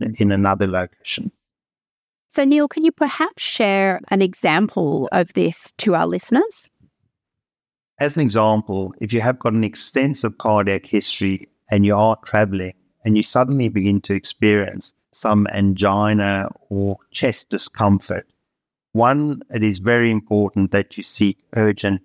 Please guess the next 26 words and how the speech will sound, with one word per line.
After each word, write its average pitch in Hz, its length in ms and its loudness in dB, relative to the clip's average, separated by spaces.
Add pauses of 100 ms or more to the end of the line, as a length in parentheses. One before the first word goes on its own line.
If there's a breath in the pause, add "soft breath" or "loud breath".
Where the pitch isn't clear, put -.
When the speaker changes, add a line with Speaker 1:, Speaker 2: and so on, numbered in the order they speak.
Speaker 1:
medical 98 380 -6
care. 92 520 -10 (260)
And 101 140 -6
secondly, 98 840 -2 (180)
very 110 320 2
important 98 640 0
that 98 240 -4
you 101 80 2
notify 98 640 -2 (240)
W 98 380 0
T 98 340 -2
P 95 220 0
early. 98 600 -6 (320)
The 117 60 -2
reason 151 300 2
for 135 140 -2
notifying 107 960 0
us 104 240 -6
early 107 560 2 (120)
is 104 240 -2
that 101 360 0 (320)
on 139 180 2
the 127 80 2
Global 107 440 2
Care 101 280 0
Network, 104 640 -2